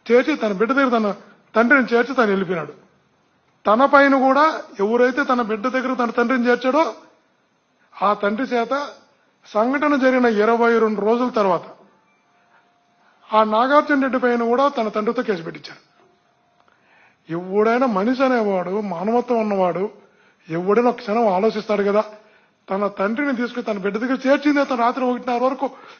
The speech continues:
కనీసం ఒక నూరు కిలోమీటర్, నూట ఇరవై కిలోమీటర్ జర్నీ చేశాడు. ఆ పీలేరు, రొంపుచెర్ల, తిరుపతి తన పైన కేసు పెట్టారు, తన తండ్రి చేత పెట్టించారు.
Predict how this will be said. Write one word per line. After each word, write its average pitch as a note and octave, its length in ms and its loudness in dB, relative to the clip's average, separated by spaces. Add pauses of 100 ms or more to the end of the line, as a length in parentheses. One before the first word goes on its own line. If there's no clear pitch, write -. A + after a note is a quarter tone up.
కనీసం C4 300 -2
ఒక G#3+ 300 -4
నూరు A#3 240 0
కిలోమీటర్, C4+ 320 -4
నూట B3 120 -2
ఇరవై A#3+ 140 -2
కిలోమీటర్ B3+ 300 -4
జర్నీ B3+ 260 2
చేశాడు. F3 260 -6 (540)
ఆ G3 180 0 (240)
పీలేరు, G3+ 460 -2
రొంపుచెర్ల, A3 500 -2
తిరుపతి A3 420 -10 (840)
తన C4+ 100 2
పైన D#4+ 200 6
కేసు A#3+ 240 0
పెట్టారు, - 300 -14 (180)
తన A3+ 120 -2
తండ్రి B3 300 0
చేత A3+ 140 0
పెట్టించారు. F3 440 -8